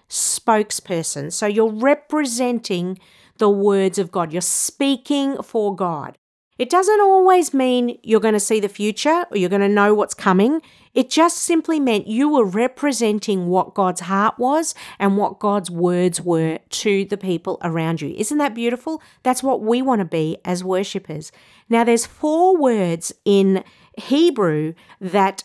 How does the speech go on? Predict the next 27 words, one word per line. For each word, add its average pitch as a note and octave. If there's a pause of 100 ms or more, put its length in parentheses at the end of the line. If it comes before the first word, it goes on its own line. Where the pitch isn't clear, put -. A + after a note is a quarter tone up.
(100)
describe G3+
the F#3+
word F3
prophet, -
and F#3+
they G#3
have A#3+
slightly D4
different B3
intonations. G3+
So G#3 (320)
I A#3+
wanna E4
read C#4
them B3
to A#3
you G#3
now. F#3+
The F3
first E4
word C#4
is A3+
nabi, F#3+
N A3
A G#3
B F3+
I, E3